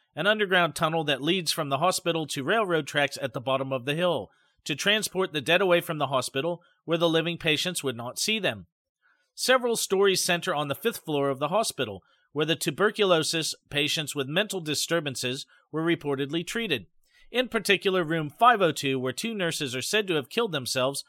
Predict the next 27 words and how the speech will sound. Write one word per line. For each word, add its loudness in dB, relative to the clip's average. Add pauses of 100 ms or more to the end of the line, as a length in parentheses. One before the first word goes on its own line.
(240)
one 2
by 6
hanging, -2
the 0
other 6
by 4
jumping -2
to -4
her -4
death, -2 (260)
is -2
said -2
to -6
be -4
haunted. -2 (420)
Some 2
visitors 0
claim 0
to -2
have 0
seen -2
mysterious 0
shapes 0 (280)
moving 2
in 0
the -2
windows, 0